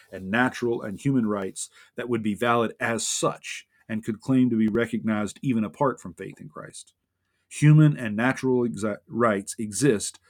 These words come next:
only as coming from Christ, that is, through faith." The next paragraph.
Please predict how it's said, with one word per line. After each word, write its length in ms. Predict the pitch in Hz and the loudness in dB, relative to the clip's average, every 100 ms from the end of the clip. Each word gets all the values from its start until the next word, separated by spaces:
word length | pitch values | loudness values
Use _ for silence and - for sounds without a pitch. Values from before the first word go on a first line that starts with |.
| _ _ | _ _
only 340 | 139 151 156 | 2 4 4
as 100 | 139 | 2
coming 380 | - - 120 110 | -2 -2 0 0
from 320 | 110 123 104 | -2 -4 -4
Christ, 460 | 90 90 98 - - _ | -6 -12 -12 -14 -18 _
that 160 | 107 98 | -6 -4
is, 160 | 95 | -4
through 200 | - 92 | -8 -14
faith." 280 | 80 - - _ _ _ _ _ _ _ _ _ _ - | -14 -16 -20 _ _ _ _ _ _ _ _ _ _ -10
The 80 | 110 | -2
next 260 | 120 113 | -2 -2
paragraph. 600 | - 110 87 87 - - | -4 -6 -6 -10 -14 -18